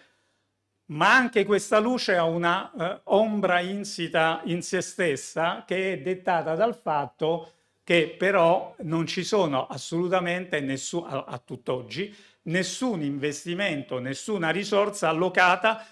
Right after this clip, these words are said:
per l'implementazione o per la trasformazione della strategia in un piano d'azione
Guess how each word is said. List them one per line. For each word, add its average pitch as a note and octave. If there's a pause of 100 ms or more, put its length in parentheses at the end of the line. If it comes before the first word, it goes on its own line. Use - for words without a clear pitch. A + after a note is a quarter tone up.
(220)
per F#3+
l'implementazione E3
o C#3+
per E3+
la D3+
trasformazione D#3
della B2+
strategia F3
in F3
un C#3+
piano E3+
d'azione C#3+